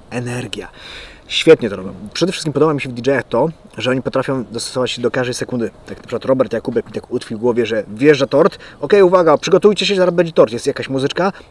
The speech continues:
nagle już wjechał tort, inna muzyczka, nagle już kroją, jeszcze inna muzyczka, jak w filmie. Jak oglądamy filmy z Hollywood,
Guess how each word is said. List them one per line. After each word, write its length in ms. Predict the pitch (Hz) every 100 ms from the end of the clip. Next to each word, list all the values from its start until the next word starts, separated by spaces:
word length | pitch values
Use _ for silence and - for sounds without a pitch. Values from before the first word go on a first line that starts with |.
| -
nagle 180 | 147 165
już 140 | 151
wjechał 280 | 175 143 139
tort, 300 | 170 202 131 - -
inna 240 | 175 170 165
muzyczka, 440 | 170 180 208 202 - -
nagle 180 | 170 160
już 100 | 180
kroją, 280 | - 190 170
jeszcze 320 | 185 190 208
inna 180 | 196 196
muzyczka, 480 | 190 196 - 208 220 - - 139
jak 220 | 160 -
w 20 |
filmie. 460 | - 196 170 117 92 -
Jak 100 | 113
oglądamy 340 | 151 147 160 165
filmy 380 | - 202 147 110
z 60 |
Hollywood, 500 | - 156 123 131 180